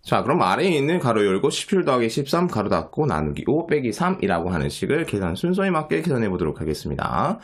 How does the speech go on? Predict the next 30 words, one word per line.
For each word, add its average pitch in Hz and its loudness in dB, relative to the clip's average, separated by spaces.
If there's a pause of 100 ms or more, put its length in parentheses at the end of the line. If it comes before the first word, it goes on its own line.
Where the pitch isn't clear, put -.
(300)
자, - 2
덧셈, 190 0
뺄셈, 185 2
나눗셈이 123 2
섞여 139 0
있고 110 0
괄호가 110 2
있다면, 117 0
그렇죠. 104 -4
괄호 120 0
안을 151 0
가장 120 0
먼저 101 0
계산해 110 -2
줘야 85 -2
되겠죠. 95 -2
그래서 107 -2 (220)
십칠 156 0
더하기 87 2
십삼 151 -2
먼저 80 0
계산하면 92 -2
삼십이 185 0
되겠습니다. 85 -2 (240)
계산해서 143 2
식 123 0
다시 98 -4
써주면 104 -2
이렇게 71 -4
되겠습니다. 78 -2